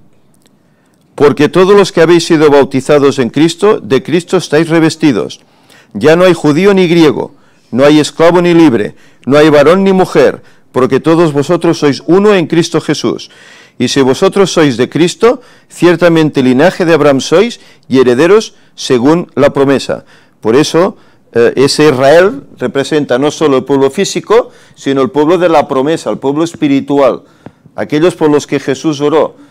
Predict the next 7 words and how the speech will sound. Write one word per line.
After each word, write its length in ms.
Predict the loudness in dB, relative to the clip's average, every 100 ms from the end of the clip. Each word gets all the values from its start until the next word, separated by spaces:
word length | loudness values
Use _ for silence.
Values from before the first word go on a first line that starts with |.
| _ _
los 220 | -10 -8
que 200 | -8 -6
creerán 540 | -4 -2 0 0 0 -2
en, 360 | -4 -4 -6
en 120 | -4
el 120 | -4 -4
mensaje, 680 | -6 -4 -6 -6 -10 -12